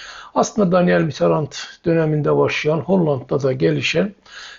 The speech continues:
şimdi Macron'la birlikte deyim yerindeyse zirvesine ulaşan bir,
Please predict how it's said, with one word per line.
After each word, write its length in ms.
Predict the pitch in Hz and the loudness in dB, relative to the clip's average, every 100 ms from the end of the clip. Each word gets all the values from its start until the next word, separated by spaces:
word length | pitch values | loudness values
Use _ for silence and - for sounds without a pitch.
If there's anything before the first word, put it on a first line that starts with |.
| - | -6
şimdi 640 | - 254 175 135 156 220 | 0 2 2 2 2 4
Macron'la 600 | 208 208 - 156 139 135 | 4 2 2 0 0 0
birlikte 500 | 135 135 135 - 208 | -2 -2 -4 -2 2
deyim 260 | 190 202 180 | 2 4 4
yerindeyse 580 | 147 135 139 - 220 | 2 0 -2 0 2
zirvesine 560 | 175 214 190 147 151 147 | 4 4 4 0 0 2
ulaşan 600 | 139 135 110 208 269 190 | 2 2 0 0 0 0
bir, 200 | 240 - | -2 -4